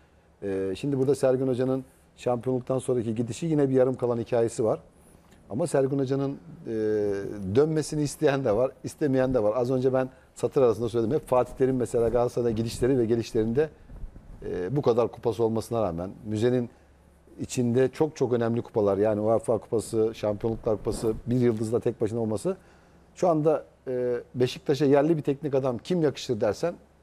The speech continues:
yani bir futbol sever olarak en çok yakıştırdığım isim Sergen Yalçın olur.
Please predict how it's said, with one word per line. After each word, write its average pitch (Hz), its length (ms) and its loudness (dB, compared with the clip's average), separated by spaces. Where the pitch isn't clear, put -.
yani 92 140 -16
bir 156 80 0
futbol 147 320 0
sever 117 200 0
olarak 139 260 2
en 165 140 0
çok 127 180 -2
yakıştırdığım 107 380 -2
isim 170 180 -6
Sergen 151 280 2
Yalçın 127 280 0
olur. 87 160 -4